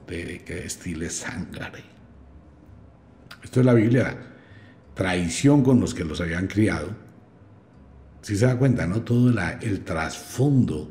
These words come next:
sucio, turbio, cochino que tiene esta vaina.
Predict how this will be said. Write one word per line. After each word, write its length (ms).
sucio, 720
turbio, 600
cochino 800
que 60
tiene 240
esta 180
vaina. 320